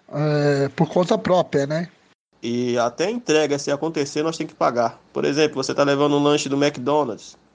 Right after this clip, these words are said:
Speaker 2: ah, vazou o lanche, caiu o motoqueiro, o man-, lanche se espatifou todo no asfalto. É nós que tem que pagar. Nós, além de tá arrebentado, vai ser descontado aquilo de nós.
Speaker 1: É, acaba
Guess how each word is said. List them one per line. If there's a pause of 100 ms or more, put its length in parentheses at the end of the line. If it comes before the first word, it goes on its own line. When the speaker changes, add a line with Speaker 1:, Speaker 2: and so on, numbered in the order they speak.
(200)
Speaker 2:
ah,
vazou
o
lanche,
caiu
o
motoqueiro,
o
man-,
lanche (380)
se
espatifou
todo
no
asfalto. (1120)
É
nós
que
tem
que
pagar. (600)
Nós,
além
de
tá
arrebentado,
vai
ser
descontado
aquilo
de
nós. (380)
Speaker 1:
É, (240)
acaba